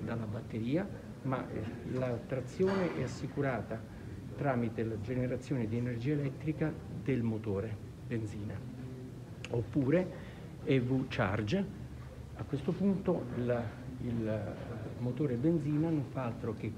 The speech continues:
caricare vuoi la batteria,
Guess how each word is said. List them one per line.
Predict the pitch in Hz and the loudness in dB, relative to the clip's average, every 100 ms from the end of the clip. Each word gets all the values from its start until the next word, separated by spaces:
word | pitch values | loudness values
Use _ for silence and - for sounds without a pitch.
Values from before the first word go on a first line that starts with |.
| - | -2
caricare | 143 139 135 156 139 95 101 101 - - - - - 135 | 0 2 0 2 2 2 -2 -4 -6 -8 -10 -10 -4 4
vuoi | 190 208 151 - - | 6 8 6 2 0
la | 113 | 2
batteria, | 107 101 110 98 127 | 2 0 0 2 2